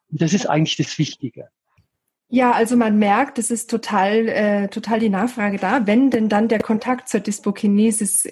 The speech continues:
Speaker 2: gelegt ist oder ja geschaffen wird, ähm, weil's leider immer noch nicht die bekannteste, ähm,
Speaker 1: Mhm.
Speaker 2: Form ist, die, der, der Körperarbeit für Musiker.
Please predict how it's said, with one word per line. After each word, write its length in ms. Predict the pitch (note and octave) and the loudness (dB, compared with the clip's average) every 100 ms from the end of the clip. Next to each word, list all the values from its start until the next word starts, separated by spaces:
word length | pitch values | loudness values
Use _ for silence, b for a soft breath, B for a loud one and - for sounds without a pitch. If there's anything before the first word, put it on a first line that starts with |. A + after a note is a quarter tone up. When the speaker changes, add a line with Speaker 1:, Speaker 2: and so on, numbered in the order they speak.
| - | -6
Speaker 2:
gelegt 420 | G3+ G#3 D4 - | -2 0 0 -2
ist 220 | G#3 - | -6 -4
oder 360 | F#3 F#3+ F#3 F#3+ | -4 -2 0 -2
ja 200 | F#3 F#3+ | -4 -6
geschaffen 560 | G3 - A3+ B3 G#3 G3 | -4 -2 -2 0 0 0
wird, 220 | A#3+ - B B B B | -2 -4 B B B B
ähm, 260 | G3 G3 | 0 0
weil's 220 | G#3 B3+ C4+ | 0 0 0
leider 480 | A3 B3+ D4 D4+ | 0 2 0 0
immer 240 | B3+ C#4 D4+ | 2 2 2
noch 280 | D#4+ D#4 C4 | 0 0 0
nicht 320 | B3 D4 - | 2 0 -2
die 80 | D4 | -2
bekannteste, 1000 | C4 B3 A3 A#3+ C4 - C#4 C4+ C4+ C4+ B B B - | -2 -2 -2 0 -2 -2 0 2 2 -2 B B B -4
ähm, 300 | A3 A3 A3 | 0 0 0
Speaker 1:
Mhm. 80 | A3 | -2
Speaker 2:
Form 500 | - - B3+ D4+ C#4 | -4 0 2 4 2
ist, 380 | G3 F#3+ - A#3 | 0 -2 -6 -10
die, 480 | B3 G#3 G#3 G3+ - | -10 -4 -2 -2 -4
der, 240 | G#3 G3 | -4 -4
der 160 | G3+ G3+ | -4 -4
Körperarbeit 720 | - G3+ - G3 G3 F#3 F#3 | -2 -2 0 -4 -2 -2 -4
für 160 | - G3 | -2 -2
Musiker. 640 | G3 G3 G3 - G3 | 0 -4 -6 -6 -6